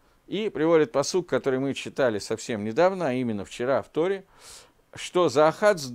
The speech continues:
заакат с дома Амора кираба». Всевышний говорит: «Услышал я крики из дома Амора, поскольку раба, их много». Что значит много?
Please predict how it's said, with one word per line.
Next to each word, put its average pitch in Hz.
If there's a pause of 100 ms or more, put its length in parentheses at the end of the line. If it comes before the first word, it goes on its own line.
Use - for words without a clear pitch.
заакат 156
с 107
дома 123
Амора 196 (320)
кираба». 143 (200)
Всевышний 190
говорит: 160
«Услышал 147
я 113
крики 123 (600)
из 110
дома 123
Амора, 202
поскольку 175 (100)
раба, 127 (120)
их 135
много». 123
Что 139
значит 101
много? 208